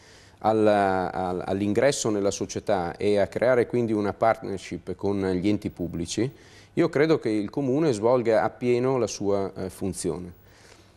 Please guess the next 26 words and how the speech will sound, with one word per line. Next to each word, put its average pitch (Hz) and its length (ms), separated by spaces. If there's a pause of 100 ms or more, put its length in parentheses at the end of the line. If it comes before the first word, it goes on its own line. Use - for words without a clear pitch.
(300)
Ovviamente 160 760
si - 160
tratta 117 420
di, 98 480
eh, 90 960
lavorare 98 880
sulla 101 240
parte 104 320
diplomatica. 101 880
C'è 107 440
un 98 140
accordo 98 640
che 98 200
le, 95 140 (120)
le 92 140
forze 101 320
di 95 60
maggioranza 95 580
hanno 92 400
appena 92 380
siglato, 104 500
hanno 90 140
siglato 92 720
a 82 140
febbraio 92 440
scorso. 131 640